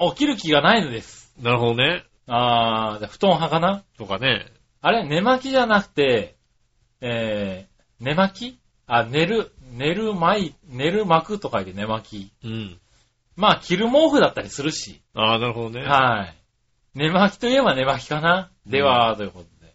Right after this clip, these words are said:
Speaker 2: ありがとうございます。
Speaker 1: はい、ありがとうございます。ねえ、ということで、寝巻きが一票入りましたね。
Speaker 2: 寝巻き一票ですね。
Speaker 1: うん。割と着替えるが多かったですけどね。
Speaker 2: うん。
Speaker 1: はい。えー、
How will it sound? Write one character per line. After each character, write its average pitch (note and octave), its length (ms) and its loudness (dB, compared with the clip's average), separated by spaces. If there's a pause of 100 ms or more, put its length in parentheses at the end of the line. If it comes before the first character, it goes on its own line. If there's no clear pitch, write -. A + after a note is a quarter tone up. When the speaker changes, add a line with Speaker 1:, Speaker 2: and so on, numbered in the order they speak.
(120)
Speaker 2:
あ - 40 -20
り A#2 60 -20
が - 20 -20
と - 60 -20
う - 40 -20
ご - 0 -
ざ G2+ 100 -8
い - 20 -8
ま G2+ 480 -6
す。 - 100 -10
Speaker 1:
は B2 60 0
い、 - 20 2
あ A#2 40 2
り A#2 60 2
が A2+ 60 -2
と A2 60 -6
う G#2+ 60 -6
ご G#2+ 60 -6
ざ G#2 60 -6
い - 40 -10
ま F2+ 500 -10
す。 - 1500 -20
ね C#3 240 2
え、 G2+ 40 -14
と A#2 80 -4
い - 20 -2
う A#2 80 -4
こ G#2+ 100 -2
と G2+ 120 -8
で、 F#2+ 140 -10
寝 C3+ 140 -2
巻 F#3+ 240 2
き F#3+ 60 -4
が E3+ 80 6
一 D#3 120 -2
票 A2+ 60 -4
入 G2 120 -6
り F#2+ 40 -14
ま F2+ 80 -18
し - 60 -20
た A#2 80 -14
ね。 D3+ 100 -8
Speaker 2:
寝 A#2+ 60 -4
巻 A#2 200 -2
き - 40 -14
一 - 40 -20
票 F#2+ 80 -10
で E2+ 80 -10
す F2+ 80 -20
ね。 G#2+ 320 -4
Speaker 1:
う C3+ 40 -18
ん。 G2+ 540 -12 (140)
割 E3 280 2
と E3+ 100 0
着 - 160 -14
替 F#3 120 4
え D3+ 60 4
る A#2+ 60 -2
が G#2+ 60 -2
多 G2+ 100 -4
か G2 60 -10
っ - 40 -12
た - 80 -20
で - 40 -20
す - 60 -20
け B2+ 60 -14
ど D#3+ 100 -8
ね。 D#3+ 240 -4
Speaker 2:
う A#2 40 -12
ん。 G#2 380 -12
Speaker 1:
は A#2+ 320 -2
い。 F2 140 -16 (440)
え D3 580 0
ー、 A2 480 -6